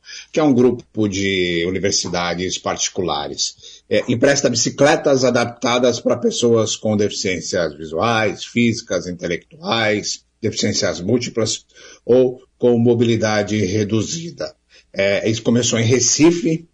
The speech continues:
lá em dois mil e dezesseis. Atualmente atende também Salvador, João Pessoa, Fortaleza,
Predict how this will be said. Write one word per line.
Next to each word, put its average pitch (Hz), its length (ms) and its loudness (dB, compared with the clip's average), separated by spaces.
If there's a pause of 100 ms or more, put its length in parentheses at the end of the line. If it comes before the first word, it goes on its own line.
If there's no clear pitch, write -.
(100)
lá 101 280 0
em 107 60 0
dois 92 180 0
mil 85 120 -4
e 87 40 -2
dezesseis. 113 680 2 (380)
Atualmente 120 600 4
atende 101 760 0
também 98 420 0
Salvador, 107 800 4 (160)
João 120 360 2
Pessoa, 135 760 4
Fortaleza, 117 880 2